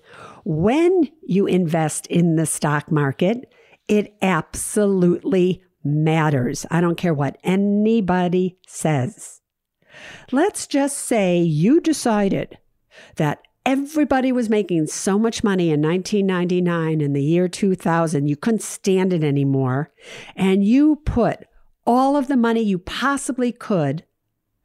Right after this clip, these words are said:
into the Nasdaq stocks, into internet stocks, into whatever it was that was involved in that.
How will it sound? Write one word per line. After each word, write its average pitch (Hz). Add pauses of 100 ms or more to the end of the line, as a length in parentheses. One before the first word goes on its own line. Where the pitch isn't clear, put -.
(440)
into 269
the 262
Nasdaq 196
stocks, 170
into 196
internet 180
stocks, 165
into 180
whatever 175
it 226
was 185
that 185
was 180
involved 160
in 151
that. 139